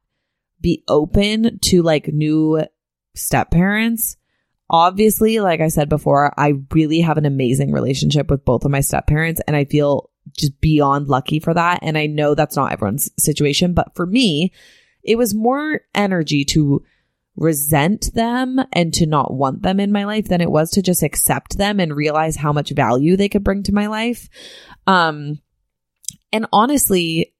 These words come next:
the older I've gotten, and especially in the last couple of years, I can just see how each of my step parents is, like, such a great partner to my parent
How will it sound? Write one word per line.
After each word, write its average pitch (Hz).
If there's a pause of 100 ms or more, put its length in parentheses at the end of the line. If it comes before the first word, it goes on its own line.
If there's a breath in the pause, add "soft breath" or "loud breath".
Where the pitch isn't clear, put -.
(120)
the -
older 202
I've 185
gotten, 151
and 160
especially 185
in 175
the 160
last 143
couple 156
of 147
years, 147 (720 soft breath)
I 202
can 220
just 208
see 202
how 175
each 175
of 175
my 170
step -
parents 165
is, 160
like, 156
such -
a 170
great 156
partner 165
to 156
my 147
parent 185